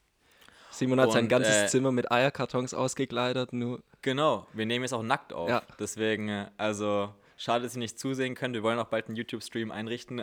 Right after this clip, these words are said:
Speaker 2: aber erstmal ist nackt jetzt am Mic, weil einfach besser für die Akustik. Wir arbeiten mit jeden Mitteln, mit allen Mitteln, die es gibt, einfach, um euch das Beste und geilste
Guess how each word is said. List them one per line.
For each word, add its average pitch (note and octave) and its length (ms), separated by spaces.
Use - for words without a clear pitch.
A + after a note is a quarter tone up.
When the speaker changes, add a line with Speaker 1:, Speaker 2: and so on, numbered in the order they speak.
Speaker 2:
aber G#2+ 600
erstmal G#2+ 560
ist - 160
nackt A#2+ 340
jetzt C#3 220
am A#2+ 200
Mic, B2+ 300
weil A2+ 320
einfach C#3 280
besser - 240
für C3+ 100
die B2 80
Akustik. A2 520
Wir - 160
arbeiten C#3+ 420
mit A#2+ 160
jeden C3 320
Mitteln, A#2+ 480
mit A#2+ 180
allen E3 220
Mitteln, C#3 240
die A#2 80
es - 100
gibt, - 200
einfach, F#2+ 380
um G#2+ 280
euch A#2 320
das G#2 200
Beste G#2 560
und F#2 220
geilste F#2+ 640